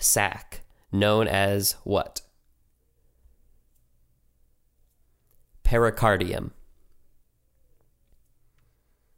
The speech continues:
Blood flows through the heart from the right ventricle to the lungs via what valve? The pulmonary valve.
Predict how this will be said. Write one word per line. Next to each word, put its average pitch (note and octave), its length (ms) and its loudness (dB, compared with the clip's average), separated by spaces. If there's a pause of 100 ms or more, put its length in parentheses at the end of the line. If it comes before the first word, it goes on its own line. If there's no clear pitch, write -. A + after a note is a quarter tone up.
(840)
Blood D3 380 4
flows A2+ 640 2
through A#2 180 -2
the G#2+ 120 0
heart F#2 440 -2 (400)
from A2 200 0
the G#2+ 120 2
right A2+ 300 0
ventricle A2 560 0
to B2+ 280 -2
the C#3 120 0
lungs A#2 720 2 (320)
via G#2+ 400 0
what G#2 360 -2
valve? - 600 -4 (3250)
The G#2+ 120 2
pulmonary G#2+ 720 2
valve. - 500 -8